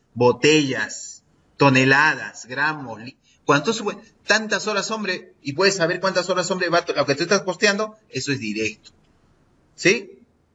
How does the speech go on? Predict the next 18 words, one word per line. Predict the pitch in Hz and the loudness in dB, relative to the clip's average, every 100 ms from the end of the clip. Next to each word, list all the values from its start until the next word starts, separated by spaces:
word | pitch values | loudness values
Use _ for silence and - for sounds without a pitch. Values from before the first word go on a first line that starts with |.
| _ _ _ - | _ _ _ -4
El | 127 | 0
directo | 135 190 208 220 | 2 2 0 -6
se | 151 | -4
caracteriza | 135 117 131 185 196 - | -6 -6 -6 -4 -4 -4
porque | 123 123 | -6 -4
tú | 165 | 0
le | 160 | 0
puedes | 160 160 160 | 2 0 0
expresar | 151 - 120 151 156 - | -4 -10 -2 -2 -2 -8
en | 110 | -12
cualquier | 107 110 - 151 | -8 -8 -2 0
otra | 156 156 | 2 2
magnitud | 165 185 175 185 180 | 0 -2 -8 -10 -8
que | 117 | -8
no | 120 | -8
sea | 120 143 165 208 - _ _ | -4 0 2 0 -10 _ _
soles, | - - 92 - - - _ | -12 -6 -6 -8 -16 -20 _
¿ya? | 117 123 | -2 -2